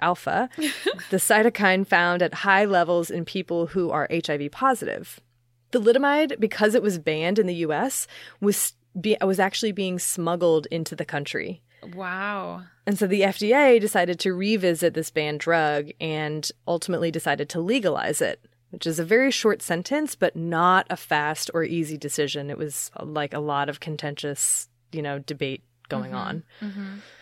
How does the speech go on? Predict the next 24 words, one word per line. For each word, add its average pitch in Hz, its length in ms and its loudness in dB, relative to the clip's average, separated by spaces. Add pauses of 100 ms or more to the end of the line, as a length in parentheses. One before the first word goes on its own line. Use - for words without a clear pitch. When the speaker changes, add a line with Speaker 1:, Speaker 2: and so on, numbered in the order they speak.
(420)
Speaker 1:
And 220 140 6
even 285 300 4
after 214 260 2
its 196 140 -2
legalization, 165 840 0
the 180 280 -6
amplified 196 520 0
side 160 280 2
effects 156 400 -2
in 165 160 -6
people 175 260 -6
with 165 180 0
H 170 220 -4
I 160 100 0
V 160 460 -2
or 160 300 -2
aids 160 640 -4
who - 200 -4
already 165 280 0
had 156 320 -2
weakened 165 340 -4
immune 151 260 -6
systems 240 640 -2
meant 170 360 -2